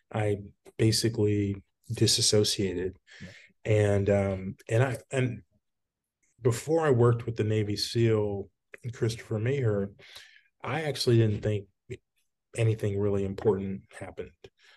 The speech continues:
Speaker 1: I, I mean, you know, obviously what the, what she did was wrong, but I thought I was fine. Thought I was unaffected. You know, I was going through life. Everything's fine. And, you know, I noticed that I wasn't,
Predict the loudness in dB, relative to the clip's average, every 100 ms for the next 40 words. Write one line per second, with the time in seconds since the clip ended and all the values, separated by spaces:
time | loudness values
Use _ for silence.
0 | _ -10 -4 -4 -6 -6 0 2 2 0
1 | -2 -2 -2 -4 -4 -4 -4 -4 -4 -8
2 | -8 -10 -2 -2 -2 -4 -4 -4 -4 0
3 | 2 2 0 -8 -20 -20 _ -6 0 0
4 | 0 -4 -2 2 2 0 -4 -4 -4 -6
5 | -10 _ -10 -4 -4 -4 -6 -4 -4 -4
6 | -6 -6 -10 _ _ -12 -10 -10 -8 0
7 | 2 2 0 0 -2 -6 -6 0 2 2
8 | 0 0 -6 -8 -12 _ _ _ _ _
9 | _ _ _ -2 4 4 4 2 -2 -8
10 | -20 -20 -20 -20 _ _ _ _ _ _
11 | _ -6 0 4 6 6 6 2 0 -2
12 | -2 -6 -6 -2 0 0 -2 -4 -6